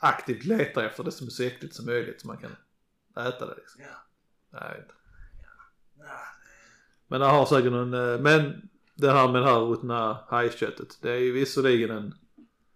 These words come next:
Speaker 1: ja, man kan inte äta det annars för det är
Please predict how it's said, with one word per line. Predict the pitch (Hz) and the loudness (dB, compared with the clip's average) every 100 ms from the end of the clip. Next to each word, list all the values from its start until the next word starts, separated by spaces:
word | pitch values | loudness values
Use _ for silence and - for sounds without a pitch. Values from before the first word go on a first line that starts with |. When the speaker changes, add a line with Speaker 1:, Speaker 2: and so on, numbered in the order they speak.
| _ _ _ _ _ _ _ _ _ - | _ _ _ _ _ _ _ _ _ -20
Speaker 1:
ja, | - 127 | -8 -4
man | 131 | -4
kan | 135 | -4
inte | 123 | 0
äta | 127 135 123 | 2 2 0
det | |
annars | 113 113 - | 0 -2 -8
för | |
det | |
är | - | -10